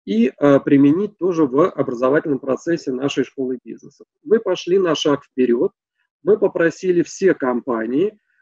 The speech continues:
э, использовать именно реальные кейсы, которые сейчас стоят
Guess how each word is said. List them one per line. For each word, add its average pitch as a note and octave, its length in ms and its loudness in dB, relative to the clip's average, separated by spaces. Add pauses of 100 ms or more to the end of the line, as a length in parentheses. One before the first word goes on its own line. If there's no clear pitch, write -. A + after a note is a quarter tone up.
(140)
э, C3+ 280 0
использовать F#3 680 0
именно F3 480 2
реальные C3 640 4
кейсы, C#3+ 640 0 (200)
которые D3+ 380 0
сейчас F3 500 -4
стоят D3 380 2